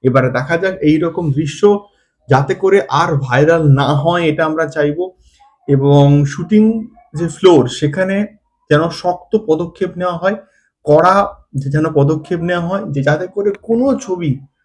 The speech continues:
যেন লিক না হয়, কোনো স্টিল ইমেজ হোক বা কোনো, আহ, ভিডিও হোক, সেগুলো যা-, যেন literally যেন ভাইরাল না হয়। এটাই আমরা কিন্তু কোথাও গিয়ে basically চাইবো।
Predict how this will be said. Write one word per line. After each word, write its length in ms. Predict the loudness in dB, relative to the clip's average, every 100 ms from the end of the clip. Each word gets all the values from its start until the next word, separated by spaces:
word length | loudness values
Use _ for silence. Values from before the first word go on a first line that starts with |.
| _ _
যেন 120 | -2
লিক 440 | 2 6 6 6 4
না 140 | 0 0
হয়, 240 | 2 0
কোনো 220 | 2 -2
স্টিল 340 | -4 -6 -4 -2
ইমেজ 320 | 0 -2 -2
হোক 200 | -2 0
বা 100 | -2
কোনো, 280 | -2 -2 -4
আহ, 1120 | -6 -14 _ _ _ -6 0 2 2 0 -2 0
ভিডিও 320 | 2 4 4 2
হোক, 320 | 4 2 0
সেগুলো 240 | -8 -2
যা-, 160 | -2 -2
যেন 200 | -2 -2
literally 400 | -2 -2 -2 -2
যেন 220 | -2 -2
ভাইরাল 480 | -2 0 2 4 4
না 160 | 0
হয়। 180 | -2 -6
এটাই 260 | -6 -4 -4
আমরা 180 | -4 -8
কিন্তু 180 | -12 -4
কোথাও 260 | 0 0
গিয়ে 160 | -2 -4
basically 460 | -4 -4 -4 -4
চাইবো। 420 | -4 -6 -6 -8